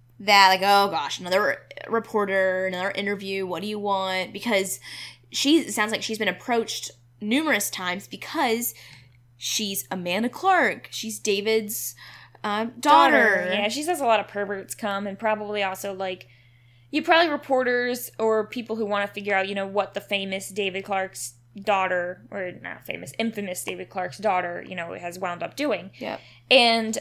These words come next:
Speaker 2: um, so, uh, Frank tells her, like, "Yeah, I know who Emily Thorne is," or the person who's pretending to be Emily Thorne, and she's like, "Oh, really? Wow." And you can tell that, uh, you can tell that this Amanda Clark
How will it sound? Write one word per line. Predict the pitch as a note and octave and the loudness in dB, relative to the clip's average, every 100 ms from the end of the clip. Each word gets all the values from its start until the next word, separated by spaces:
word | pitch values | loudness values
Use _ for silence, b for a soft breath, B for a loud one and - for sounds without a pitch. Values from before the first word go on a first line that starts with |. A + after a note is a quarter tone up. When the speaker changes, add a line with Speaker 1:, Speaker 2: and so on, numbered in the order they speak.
| - | -2
Speaker 2:
um, | A3 G#3 G3 | 0 0 -6
so, | - C4 A3+ G#3 G#3 b b b b - _ _ - | -4 2 4 2 0 b b b b -20 _ _ -2
uh, | G#3 G3+ F#3+ F#3+ F#3 F#3 | 0 2 2 0 -2 -4
Frank | - C4 B3+ A3+ | -2 0 0 -2
tells | - A3+ A3+ A3+ | 0 2 2 0
her, | G3+ | -2
like, | F#3+ F#3 F#3 - _ _ _ _ - | -2 -4 -6 -14 _ _ _ _ -8
"Yeah, | G#3+ A#3+ G#3+ | 4 6 6
I | F#3 | 2
know | G#3+ G#3+ | 2 2
who | A3+ | 2
Emily | G3 G3 F#3+ | -4 -4 -6
Thorne | A#3 B3+ A3+ | -2 -2 -2
is," | F#3 E3+ F#3+ - | -4 -8 -8 -4
or | |
the | G#3 | -4
person | F#3+ G#3 G3 | -4 -8 -8
who's | G3+ | -12
pretending | - G#3 G3 | -8 -8 -6
to | |
be | F#3+ | -6
Emily | F#3 | -8
Thorne, | F#3 D4 A#3 | -6 -4 -4
and | F#3 | -6
she's | - G#3+ | -10 -4
like, | G3+ A3 | -4 2
"Oh, | F4 | 0
really? | A#3 E4+ A#4 A3+ | 2 0 2 0
Wow." | G#3 D4+ A#3 | 0 0 0
And | G#3+ | -2
you | A#3 | -4
can | A#3 A#3 | -6 -4
tell | C4 C#4 | -4 0
that, | A3+ G3+ B B B B - | 0 0 B B B B 0
uh, | G#3+ G#3 G3 - - | 4 4 2 -4 -6
you | B3+ | -2
can | D#4 | -2
tell | D#4 F4 | 2 2
that | D#4+ A#3 A3 | 2 0 0
this | A#3+ C4 - - | 0 0 -2 -4
Amanda | G3+ G#3 G#3 G3+ | -4 0 0 -2
Clark | - G3 F#3+ | -2 0 0